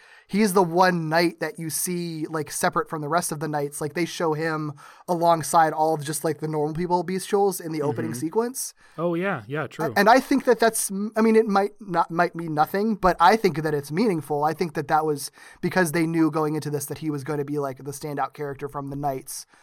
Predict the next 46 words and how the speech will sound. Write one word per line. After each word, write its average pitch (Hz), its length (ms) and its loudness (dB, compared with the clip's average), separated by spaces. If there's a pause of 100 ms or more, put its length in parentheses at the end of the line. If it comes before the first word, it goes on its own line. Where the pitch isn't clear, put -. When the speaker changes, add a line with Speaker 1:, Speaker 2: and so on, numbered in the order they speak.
(120)
Speaker 2:
Mm-hmm. 127 320 -6 (280)
Speaker 1:
And 202 120 4
I 208 60 6
don't 202 80 4
know 185 120 4
to 156 100 -6
the 160 100 2
extent 160 380 -2
that 151 140 -6
they 151 80 -2
had 147 140 2
it 139 80 -10
planned, 160 440 -2
but 151 100 -2
I 156 80 0
think 147 240 -4
that 151 60 -10
they 151 100 -4
always 147 220 -2
intended 139 400 -8
that 135 200 -8 (280)
one 202 260 6
way 196 120 6
or 180 80 6
another 160 260 0
he 156 80 -2
was 151 100 -2
gonna 156 160 -2
defect 135 560 -8
or 131 60 -12
something 131 420 -10
later 131 300 -10
on. 120 260 -8 (380)
Speaker 2:
Makes 110 220 -14
sense. 147 460 -10 (460)
And 175 80 0
it's 208 140 -2
smart. 170 320 -2 (100)
It's 143 100 -14
good 156 160 -4
to 131 60 -12
do 120 120 -6
something 123 200 -12
like 110 140 -14
that. 107 220 -12 (380)
Speaker 1:
Mm-hmm. 214 480 -2